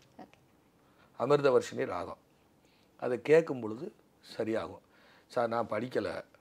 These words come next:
Speaker 2: எனக்கு கர்நாடக இசையெல்லாம் தெரியாது, நான் ஏழை விவசாயி, நானே முறுக்கு யார் மாத்திட்டு இருக்கேன்,
Speaker 1: <laughs>
Speaker 2: என்னைய போய் ராகம் கேளுன்னு சொன்னா எப்படி? நான் கல் உடைக்கேன், என்னைய போய் ராகம் கேட்கணும்னா எப்படி?" ஒரு குவாலிட்டியான பீப்புள்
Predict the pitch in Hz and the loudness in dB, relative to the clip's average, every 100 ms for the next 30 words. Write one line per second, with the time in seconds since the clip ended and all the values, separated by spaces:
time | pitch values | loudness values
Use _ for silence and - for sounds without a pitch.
0 | _ - 113 117 110 113 135 127 113 107 | _ -8 -4 -2 -2 2 6 6 4 2
1 | 113 101 98 107 95 78 - - - 120 | -2 -2 -4 -2 -2 -4 -12 -20 -8 -2
2 | 127 107 123 131 95 101 107 98 85 69 | 0 2 4 4 2 -2 -2 -2 -4 -8
3 | - _ - - - _ 113 135 139 147 | -16 _ -20 -20 -20 _ -4 0 2 2
4 | 151 143 139 147 127 113 98 95 85 85 | 2 2 2 4 4 4 0 -8 -10 -10
5 | 82 - - 233 208 226 110 139 170 170 | -10 -12 -14 -16 -12 -6 4 6 6 4
6 | 175 175 139 151 156 143 139 131 131 123 | 4 6 10 10 8 6 4 2 2 0
7 | 107 104 - 120 131 135 165 151 113 104 | 0 -6 -2 0 4 6 8 8 6 -2
8 | 92 - - 131 165 165 170 127 139 147 | -8 -10 -10 -4 -2 2 4 8 8 8
9 | 127 113 113 92 92 - - _ _ _ | 6 4 -2 -8 -10 -16 -18 _ _ _
10 | _ _ _ _ _ - _ _ _ - | _ _ _ _ _ -20 _ _ _ -20
11 | _ _ - 131 123 160 175 175 180 175 | _ _ -2 0 6 6 6 6 6 6
12 | 160 156 196 | 2 2 -2